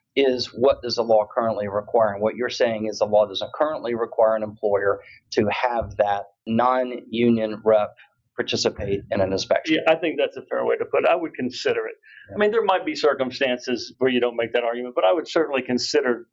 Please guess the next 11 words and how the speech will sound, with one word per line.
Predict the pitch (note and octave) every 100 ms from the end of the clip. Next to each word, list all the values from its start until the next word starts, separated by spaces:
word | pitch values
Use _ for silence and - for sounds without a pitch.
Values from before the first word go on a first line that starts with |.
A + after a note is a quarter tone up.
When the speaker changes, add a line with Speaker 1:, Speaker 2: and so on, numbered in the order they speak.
| -
Speaker 2:
that | B2 A#2+ -
as | A#2+
one | B2+ B2+
of |
my | A#2+ A#2
options, | A2 A2 - - B2+ -
saying, | C#3 B2+ B2+ _ _ _ -
one, | C#3 D3+ C#3+
I've | C3
got | C#3
the | B2+